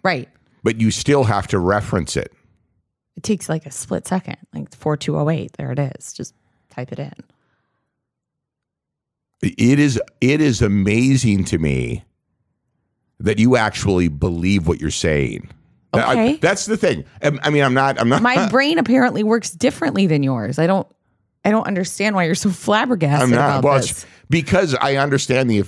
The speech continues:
Speaker 2: how, like, when they build this stuff and they design it, I understand what they're doing to try to be as efficient as possible. And then now, I now know why the person in front of me sometimes is taking so long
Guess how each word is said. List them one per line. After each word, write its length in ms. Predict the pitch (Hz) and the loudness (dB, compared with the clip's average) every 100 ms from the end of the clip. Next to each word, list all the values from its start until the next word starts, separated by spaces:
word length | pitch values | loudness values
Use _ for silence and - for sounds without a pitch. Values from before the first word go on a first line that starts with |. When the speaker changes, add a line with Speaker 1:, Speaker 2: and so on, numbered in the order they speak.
| - | -4
Speaker 2:
how, 180 | - 101 | -4 0
like, 140 | 98 | 0
when 160 | 95 107 | 2 2
they 120 | 110 | 2
build 460 | 98 73 101 120 - _ | 0 0 2 0 -4 _
this 240 | - 110 - | -2 0 2
stuff 220 | 123 - | 0 0
and 80 | 98 | 0
they 60 | |
design 440 | 82 78 90 82 110 | 0 0 0 0 -2
it, 160 | - _ - _ - | -2 _ -20 _ -2
I 100 | 110 | 0
understand 380 | 101 - 107 | 0 0 2
what 80 | 98 | 2
they're 120 | 98 82 | 2 2
doing 300 | 85 95 90 | 2 2 0
to 60 | |
try 180 | 73 87 | 0 0
to 80 | 78 | 0
be 100 | 78 | 0
as 100 | 76 | 0
efficient 440 | 71 - - 71 | -2 -2 -2 -2
as 100 | 65 | -4
possible. 600 | - 71 76 - - 107 - _ _ _ _ _ _ _ _ _ _ - | -2 -2 -2 -4 -2 -2 -4 _ _ _ _ _ _ _ _ _ _ -4
And 240 | 101 101 | 0 2
then 380 | 107 107 107 90 - _ _ _ - | 2 2 0 -2 -8 _ _ _ -6
now, 760 | 82 92 104 120 127 135 - - | -2 0 0 2 2 2 0 -2
I 220 | 98 104 | -2 0
now 500 | 107 104 101 107 117 | 0 2 2 0 2
know 640 | 120 113 110 101 85 60 - _ _ _ | 2 2 2 2 0 -2 -6 _ _ _
why 320 | - 90 98 | -2 0 0
the 120 | 92 73 | -2 -2
person 540 | - 101 - 113 104 | 0 0 0 -2 -2
in 240 | - 98 90 | -2 -4 -6
front 400 | - 107 110 98 | -4 -2 0 0
of 200 | 73 76 | -2 0
me 180 | 69 | 0
sometimes 840 | 67 80 69 71 65 67 67 69 - _ _ _ _ _ | 0 -2 -2 -2 -2 -2 -2 -2 -6 _ _ _ _ _
is 260 | 90 - | -2 -2
taking 600 | - - 101 98 104 92 | -4 -4 -2 -2 -4 -2
so 320 | 85 - 104 101 | -4 -4 0 0
long 720 | 113 104 95 92 76 65 62 | 0 0 2 2 0 -2 -6